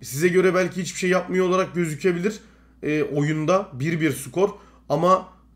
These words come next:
çok şey ima ediyor oyun. Gerçekten çok şey ima ediyor. Bu takım nasıl yenilecek onu da merak ediyorum.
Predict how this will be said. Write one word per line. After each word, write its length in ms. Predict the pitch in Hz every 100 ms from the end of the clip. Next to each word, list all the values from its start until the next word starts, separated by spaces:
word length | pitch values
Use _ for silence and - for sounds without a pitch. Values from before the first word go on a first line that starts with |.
| -
çok 360 | - 175 151
şey 400 | - 156 135 131
ima 260 | 135 127 123
ediyor 260 | 120 113
oyun. 140 | 113 104 -
Gerçekten 600 | 123 151 165 160 127 135
çok 240 | 127 139 -
şey 180 | 131
ima 260 | 123 127 127
ediyor. 320 | 123 131 190 196 - - _
Bu 120 | 143
takım 320 | 156 165 170 156
nasıl 220 | 180 180
yenilecek 640 | 180 175 156 147 202 208 - -
onu 200 | 156 170
da 100 | 160
merak 380 | 147 139 139 135
ediyorum. 400 | 131 131 165 214